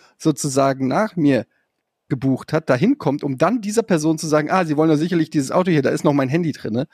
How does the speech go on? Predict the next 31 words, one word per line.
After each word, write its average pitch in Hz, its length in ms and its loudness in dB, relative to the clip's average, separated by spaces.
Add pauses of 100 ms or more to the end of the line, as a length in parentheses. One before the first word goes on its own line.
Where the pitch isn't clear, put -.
(380)
Ähm, 120 380 2
was 143 180 0
dann 151 120 2
auch - 280 0 (260)
zwanzig 143 300 0
Minuten 127 240 0
später 131 280 0
passiert - 300 -4
ist, - 140 -8
aber 127 180 -4
auch - 220 -8 (120)
super 165 300 0
dumm, 147 200 2
weil 113 100 4
du 113 80 -2
hast 151 180 -2
ja 139 60 2
dein 131 220 2
Handy 151 460 -2 (680)
einen - 140 -4
halben 160 200 0
Meter 151 240 2
von 143 300 0
dir 139 160 2
entfernt 147 340 -2
und 135 60 -2
du 127 60 -4
kommst - 280 -4
nicht - 180 -6
ran. 120 180 -2 (200)
Naja. - 260 -6